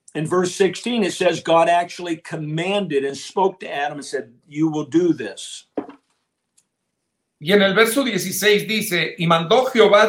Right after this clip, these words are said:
Speaker 2: Dios al hombre diciendo, 'De todo árbol del huerto podrás comer.'"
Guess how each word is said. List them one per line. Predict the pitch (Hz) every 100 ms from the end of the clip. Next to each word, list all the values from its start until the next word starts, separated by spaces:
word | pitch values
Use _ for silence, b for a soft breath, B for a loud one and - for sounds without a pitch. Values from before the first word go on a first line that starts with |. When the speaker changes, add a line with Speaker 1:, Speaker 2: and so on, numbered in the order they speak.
| 202
Speaker 2:
Dios | 208 -
al | 185 180
hombre | 190 196
diciendo, | 185 143 - 185 202 175 131 120 -
'De | 139 151
todo | 196 202 190
árbol | 190 185 175
del | 151 143
huerto | - 165 - 208
podrás | 156 143 123 113
comer.'" | - 127 170 131